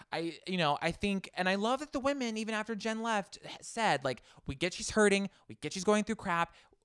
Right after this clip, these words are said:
She can run away all she wants, but this is what happens when you put on this facade and it's all bun-, it's all a bunch of lies."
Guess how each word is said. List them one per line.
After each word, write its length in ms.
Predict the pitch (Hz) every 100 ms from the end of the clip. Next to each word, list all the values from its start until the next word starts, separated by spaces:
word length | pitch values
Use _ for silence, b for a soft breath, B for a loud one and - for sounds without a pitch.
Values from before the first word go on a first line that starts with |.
| _ -
She 180 | - 175
can 160 | 196 202
run 100 | 208
away 140 | 214
all 80 | 202
she 160 | 208
wants, 360 | 208 202 160 160
but 220 | - 135
this 140 | 135 165
is 60 |
what 100 | 190
happens 360 | - 208 202 165
when 120 | 156
you 80 | 135
put 160 | 151
on 140 | 143 165
this 120 | 180
facade 720 | 202 - 233 214 170 139 147 - B B B
and 120 | 143
it's 100 | - -
all 200 | 131 127
bun-, 240 | 135 143
it's 140 | 147 -
all 160 | 127
a 20 | 143
bunch 160 | 170
of 60 | 202
lies." 560 | 233 127 - - -